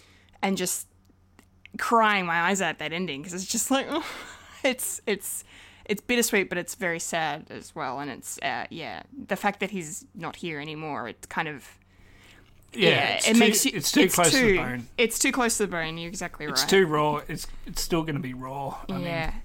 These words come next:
Speaker 1: Oh,
Speaker 2: I don't
Speaker 1: yeah.
Speaker 2: know.
Speaker 1: Yeah.
Speaker 2: I'll probably watch it with Zelda when she's a lot older, so, <sighs>
Speaker 1: Yeah.
Speaker 2: I don't know. I don't know if I can.
Speaker 1: Yeah, you,
Speaker 2: And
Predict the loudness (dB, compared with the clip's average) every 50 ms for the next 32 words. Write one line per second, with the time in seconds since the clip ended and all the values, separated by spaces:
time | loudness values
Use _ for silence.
0 | -8 0 2 4 4 4 4 2 2 2 0 0 0 -2 -4 -6 -6 -8 -14 -18
1 | -20 -20 -18 -18 -16 -16 -16 -16 -14 -12 -10 -8 -6 -6 -6 -6 -6 -8 -10 -10
2 | -14 -16 -18 -16 -14 -12 -12 -12 -12 -2 2 2 4 6 4 6 8 8 6 6
3 | 4 2 2 0 -2 -4 -4 -6 -6 -4 -4 -2 -2 -2 -2 -4 -4 -4 -4 -4
4 | -2 -2 -2 -4 -6 -6 -6 -6 -4 -4 -4 -6 -6 -6 -8 -8 -8 -8 -6 -6
5 | -6 -6 -6 -8 -10 -14 -18 -20 -20 -18 -12 -8 -8 -6 -6 -8 -8 -10 -12 -14
6 | -16 -16 -18 -18 -20 -20 _ _ _ -8 -6 -4 -4 -2 -2 -2 -4 -4 -6 -10
7 | -12 -14 -20 -20 -20 -20 -20 -20 -20 -20 -20 -20 -14 -8 -6 -4 -2 -2 -2 -4
8 | -6 -6 -6 -8 -8 -10 -10 -14 -14 -14 -14 -12 -14 -14 -16 -20 -20 -20 -20 -20
9 | -20 _ _ -20 -20 -18 -16 -16 -14 -4 0 4 6 6 6 6 6 6 4 4
10 | 2 2 -4 -6